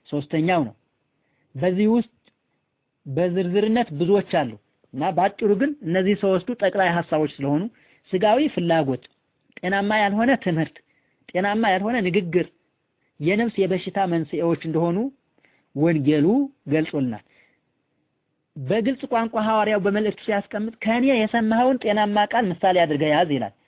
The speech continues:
ሁለተኛ ጢሞቴዎስ አንድ አስራ ሦስት ላይ ነው። «በትምህርትህም ጤናማና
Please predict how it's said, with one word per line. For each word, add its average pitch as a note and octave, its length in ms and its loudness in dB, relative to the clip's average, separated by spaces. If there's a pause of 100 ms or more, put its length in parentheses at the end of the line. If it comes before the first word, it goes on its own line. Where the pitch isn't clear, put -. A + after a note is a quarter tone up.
(160)
ሁለተኛ E3 380 -2
ጢሞቴዎስ D#3 500 -2
አንድ D3 200 -2
አስራ C#3+ 260 -2
ሦስት C3+ 280 -8
ላይ B2+ 140 -2
ነው። G#2 100 -12 (680)
«በትምህርትህም A3 720 2
ጤናማና G3 760 -2